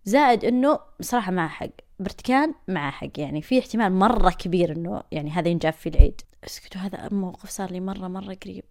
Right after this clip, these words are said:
مرة قريب. آم، أنا بالعادة إذا وقفت سوبر ماركت أحط الأغراض بالعربية وأخلي السواق ينزلهم من العربية للكاشير عشان يحاسب. يعني أحس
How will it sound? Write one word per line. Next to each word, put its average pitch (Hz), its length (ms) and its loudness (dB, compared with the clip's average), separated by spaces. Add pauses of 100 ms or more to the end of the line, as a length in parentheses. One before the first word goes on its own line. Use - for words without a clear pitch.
(140)
مرة 180 460 -8
قريب. 175 200 -12 (600)
آم، 180 640 -10 (640)
أنا 202 140 -6
بالعادة 165 520 -6
إذا 165 100 -8
وقفت 170 280 -10
سوبر 175 240 -12
ماركت 170 480 -10 (720)
أحط - 220 -8
الأغراض 180 300 -4
بالعربية 165 560 -6
وأخلي 190 300 -8
السواق 180 580 -8
ينزلهم 165 580 -6
من 165 180 -4
العربية 175 680 -6 (720)
للكاشير 156 840 -6
عشان 160 200 -6
يحاسب. 143 420 -8 (240)
يعني 233 340 -6
أحس - 300 -10